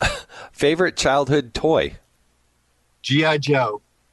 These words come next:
Speaker 1: There you go. See, mine was a Stretch Armstrong. Did you have a Stretch Armstrong?
Speaker 2: I had a Stretch Armstrong. He was probably the victim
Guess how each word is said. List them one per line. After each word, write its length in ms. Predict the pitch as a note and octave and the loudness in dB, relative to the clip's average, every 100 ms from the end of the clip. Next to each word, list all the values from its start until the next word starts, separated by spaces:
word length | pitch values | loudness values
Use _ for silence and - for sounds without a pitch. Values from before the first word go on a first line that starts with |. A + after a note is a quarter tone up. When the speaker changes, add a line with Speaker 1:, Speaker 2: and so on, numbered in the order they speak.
| _ _ _ _ - _ _ - | _ _ _ _ -20 _ _ -4
Speaker 1:
There 140 | G2+ | 0
you 120 | G#2 | 2
go. 180 | G2+ G#2 | 2 2
See, 180 | - C3 | 2 0
mine 240 | B2+ F#3+ | 0 2
was 160 | G#3 A2 | 2 0
a 80 | G2+ | -2
Stretch 340 | - A2 - | 2 0 2
Armstrong. 520 | A2+ B2+ - - - - - | 0 0 -2 -4 -6 -10 -14
Did 160 | G#2 | -2
you 80 | C#3 | 0
have 80 | D3 | 2
a 60 | |
Stretch 300 | D3 D#3 C#3+ | 0 0 2
Armstrong? 480 | D3+ D#3 - F3+ G3 - _ _ _ | 2 0 0 0 0 -4 _ _ _
Speaker 2:
I 120 | C3 C3+ | -2 2
had 240 | D#3 F#3 | 2 0
a 40 | |
Stretch 320 | F3 E3+ C#3+ D#3 | -2 -4 -2 0
Armstrong. 680 | D3 C#3 - C#3+ C#3 D#3+ - _ _ _ | -2 -2 -4 -4 -4 -6 -14 _ _ _
He 120 | E3+ | -4
was 120 | F3 | -2
probably 300 | - D#3+ D#3 | 0 2 2
the 120 | C3+ | 0
victim 640 | B2 E3 E3+ D#3 C#3+ D3+ | 0 0 0 0 2 0